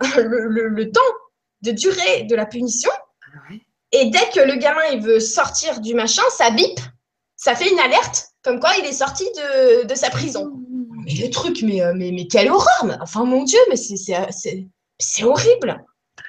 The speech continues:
Speaker 1: C'est, c'est horrible.
Speaker 2: Mmh.
Speaker 1: Mais en tout cas, pour, je veux dire, euh,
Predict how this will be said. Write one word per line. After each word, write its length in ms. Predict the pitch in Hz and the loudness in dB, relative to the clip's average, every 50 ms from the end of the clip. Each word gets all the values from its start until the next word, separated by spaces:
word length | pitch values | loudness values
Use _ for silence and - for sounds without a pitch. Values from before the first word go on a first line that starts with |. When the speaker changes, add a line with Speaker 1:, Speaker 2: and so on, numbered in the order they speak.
| - - | -20 -20
Speaker 1:
C'est, 240 | - - - 208 190 | -16 -8 -4 -4 -2
c'est 180 | 190 - 240 | 0 2 2
horrible. 400 | 233 269 302 349 359 302 202 185 - - _ _ _ _ | 2 2 2 -2 -4 -6 -6 -10 -10 -14 _ _ _ _
Speaker 2:
Mmh. 160 | 160 165 156 151 151 _ _ _ _ _ _ _ _ _ _ _ _ _ _ _ _ _ _ - | -20 -20 -20 -20 -20 _ _ _ _ _ _ _ _ _ _ _ _ _ _ _ _ _ _ 0
Speaker 1:
Mais 240 | 233 254 - - - | 0 0 0 0 2
en 120 | - 320 320 | 2 2 2
tout 120 | - - | 2 0
cas, 160 | - 392 403 403 | 0 0 0 0
pour, 280 | 403 269 226 - - - _ _ _ _ | 0 -2 -2 -4 -6 -16 _ _ _ _
je 240 | - 208 214 208 214 | -12 -10 -8 -6 -6
veux 80 | 254 262 | -6 -6
dire, 240 | 247 349 339 269 262 220 180 - - - 165 | -6 -8 -8 -6 -4 -6 -6 -6 -8 -8 -6
euh, 260 | 196 202 190 170 | -4 -4 -4 -6